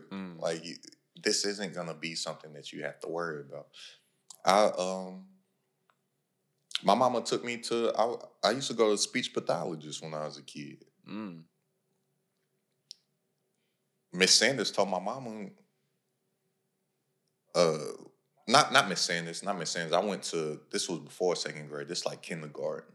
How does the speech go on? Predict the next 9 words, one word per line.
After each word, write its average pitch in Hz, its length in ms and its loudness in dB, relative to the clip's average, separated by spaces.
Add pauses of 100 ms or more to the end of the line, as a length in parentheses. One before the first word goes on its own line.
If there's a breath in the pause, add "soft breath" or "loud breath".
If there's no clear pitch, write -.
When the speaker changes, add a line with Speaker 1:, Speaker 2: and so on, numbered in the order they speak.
(100)
Speaker 1:
Mm-hmm. 87 380 -12 (500)
Speaker 2:
S-, - 280 -14 (160)
so - 200 -6
how 95 240 2
old 82 120 -2
you 78 80 -12
kindergarten? 76 440 -6
Like, 78 160 -10
five? 101 500 -4